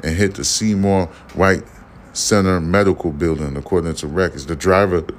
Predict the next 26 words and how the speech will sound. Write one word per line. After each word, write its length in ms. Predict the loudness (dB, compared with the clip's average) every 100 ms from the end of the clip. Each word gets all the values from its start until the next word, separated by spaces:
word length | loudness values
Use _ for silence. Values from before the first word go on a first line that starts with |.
| -16 -20 -20 -20 -20 -20 -12
excuse 400 | -10 -8 -4 -4
me, 120 | -2
the 140 | -2 -2
driver 520 | -4 0 4 4 2
then 320 | -2 0 0
brings 380 | 0 -2 -2 -4
the 80 | -6
bus 260 | 0 0 0
to 200 | -4 -4
a 60 |
halt 340 | 0 2 2 0 -18 -20 -16 -10
and 100 | 0
opens 460 | 2 2 -4 -4
the 80 | -6
rear 300 | 0 2 2
door, 360 | 2 2 2 0
allowing 500 | -2 -2 0 0 -4
Dominguez 640 | -4 -2 -2 -2 -4 -6 -16 -20 -6
and 160 | -2 0
the 100 | 2
other 220 | 4 2
seventeen-year-old 960 | 2 2 2 -4 -4 -4 0 0 0 -4 -18 -6
to 140 | -6
flee. 380 | -2 0 2 0 -6 -20 -20 -20 -20 -20 -20 -20 -20 -20 -20 -20 -20 -20 -20 -20 -20 -20 -20 -8
Minutes 420 | 2 4 4 0
later, 400 | 0 2 2 0